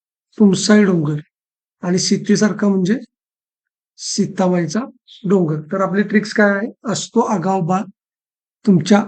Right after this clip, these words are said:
सीतेसारखा." तर या ट्रिक्सवरून ह्या सात डो-, डोंगर रांगांचा क्रम तुमच्या लक्षात आलेला असेल. मग तो उत्तरेकडनं दक्षिणेकडे विचारू द्या किंवा दक्षिणेकडून उत्तरेकडे विचारू द्या.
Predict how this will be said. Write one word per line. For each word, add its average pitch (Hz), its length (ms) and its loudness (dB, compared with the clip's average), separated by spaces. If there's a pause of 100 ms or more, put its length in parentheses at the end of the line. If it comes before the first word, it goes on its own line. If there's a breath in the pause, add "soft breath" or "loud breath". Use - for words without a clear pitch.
(140)
सीतेसारखा." 180 720 0 (460)
तर 190 120 -4
या 202 160 2
ट्रिक्सवरून 202 600 -4 (800)
ह्या 190 160 0
सात 202 360 0
डो-, 202 160 -4 (140)
डोंगर 190 380 0
रांगांचा 180 500 -4
क्रम 185 180 0 (440)
तुमच्या 180 280 0
लक्षात 180 360 -2
आलेला 180 260 2
असेल. 175 260 0
मग 175 260 -2
तो 208 120 4
उत्तरेकडनं 190 600 -4
दक्षिणेकडे 196 540 -2
विचारू 190 340 -4
द्या 226 140 0 (420)
किंवा 214 200 0
दक्षिणेकडून 196 640 -4 (360)
उत्तरेकडे 190 560 0 (260)
विचारू 170 360 0
द्या. 156 100 -4